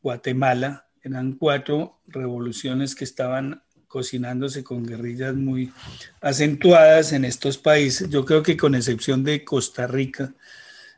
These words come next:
eh, todos los países de Centroamérica y Panamá, de Costa Rica y Panamá, todos los <laughs> países centroamericanos estaban en un proceso de guerra civil. Esto,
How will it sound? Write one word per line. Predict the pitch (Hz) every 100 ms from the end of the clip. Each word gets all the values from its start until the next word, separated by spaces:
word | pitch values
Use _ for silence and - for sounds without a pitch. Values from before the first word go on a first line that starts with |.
| _
eh, | 233 135 131 -
todos | 160 151 160
los | 156 -
países | 131 120 117 143
de | 143
Centroamérica | 131 131 120 120 117 123 135 135
y | 139 151
Panamá, | 135 135 127 131 131 139 - _ - - _
de | 143 127 120
Costa | 131 127 127
Rica | 123 131
y | 147
Panamá, | 147 151 143 139 143 - -
todos | 147 156
los | -
<laughs> | - -
países | 151 143 156
centroamericanos | 151 135 135 123 120 117 127 139 135
estaban | 127 - 123 131
en | 123
un | 117
proceso | 131 127 127 127 - 131 - - - _ -
de | 127
guerra | 120 120 127
civil. | 143 143 156 123 _ _ - - - - _ -
Esto, | 175 160 156 185 180 180 -